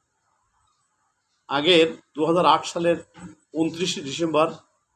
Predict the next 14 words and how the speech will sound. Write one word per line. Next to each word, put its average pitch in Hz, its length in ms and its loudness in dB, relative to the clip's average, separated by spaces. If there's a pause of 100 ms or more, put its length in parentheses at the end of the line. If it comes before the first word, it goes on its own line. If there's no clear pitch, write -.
(1080)
একটি 139 160 -12
সেনা 170 320 2
সমর্থিত 170 440 -2
সরকারের 147 540 -2
অধীনে 139 340 -4 (1200)
নির্বাচনে 151 600 0 (1600)
চোদ্দ 151 260 -4
দলীয় 151 320 0
জোট, 143 260 0 (120)
পরে 131 180 0
মহাজোট, 143 480 -2 (800)
আর 135 100 -8
ওদিকে 143 340 -4
বিএনপি 156 580 -2